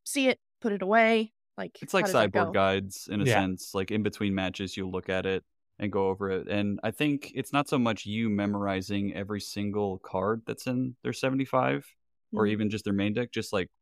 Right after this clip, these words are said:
Speaker 2: what the deck is and, like, what the archetype is. Like, where it's, it's like you've been playing a lot of Pioneer and you're going, it's open deck list, you know you're going up against, like, say, Lotus Field. You're like,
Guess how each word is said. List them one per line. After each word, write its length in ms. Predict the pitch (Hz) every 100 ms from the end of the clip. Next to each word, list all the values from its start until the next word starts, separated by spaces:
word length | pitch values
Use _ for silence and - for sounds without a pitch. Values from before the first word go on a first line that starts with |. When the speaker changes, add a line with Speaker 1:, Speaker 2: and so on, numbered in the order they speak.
| _ _
Speaker 2:
what 260 | 110 120 -
the 120 | 110
deck 240 | 101 104 -
is 400 | 85 78 - - _
and, 220 | 104 101
like, 180 | 90 95
what 140 | 107
the 120 | 101 -
archetype 440 | 87 - - 85 -
is. 260 | - - - _ _
Like, 220 | 104 98 107
where 240 | 104 101
it's, 240 | 73 -
it's 160 | 90 -
like 140 | 101
you've 80 | 107
been 120 | 117
playing 200 | 101 117 110
a 40 |
lot 140 | 104
of 60 | 101
Pioneer 720 | - 104 104 101 101 98 98 - _ -
and 80 | 104
you're 100 | 98
going, 260 | 107 104 85
it's 280 | 104 92
open 240 | 104 101 101
deck 160 | 98 -
list, 200 | 95 -
you 60 | 104
know 100 | 101
you're 140 | 98
going 260 | 104 98 98
up 160 | 92
against, 280 | 98 90 87
like, 140 | 90
say, 140 | - 101
Lotus 320 | 131 131 90
Field. 280 | - 62 - _ _ -
You're 100 | 95
like, 180 | 80